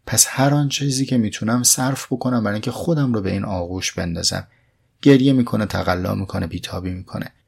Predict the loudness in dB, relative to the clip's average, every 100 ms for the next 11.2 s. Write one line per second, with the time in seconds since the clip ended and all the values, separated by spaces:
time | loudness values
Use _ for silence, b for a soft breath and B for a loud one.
0 | _ 2 4 6 6 6 6 6 4 4
1 | 6 6 6 4 4 4 2 0 0 -2
2 | -2 -2 -2 -2 -2 2 4 4 2 2
3 | 0 -2 0 2 4 6 4 2 -2 -2
4 | -2 0 -2 -2 0 4 2 2 2 2
5 | 0 4 6 6 4 0 0 0 0 -2
6 | -2 -2 -4 -4 -4 -4 -6 -4 -4 -6
7 | 2 6 8 8 6 6 4 2 -10 -6
8 | -4 -4 -2 0 2 0 -2 -2 -4 -4
9 | 0 0 0 -2 -6 -12 -4 0 4 4
10 | 4 2 2 0 0 -2 -2 -10 -6 -6
11 | -6 -10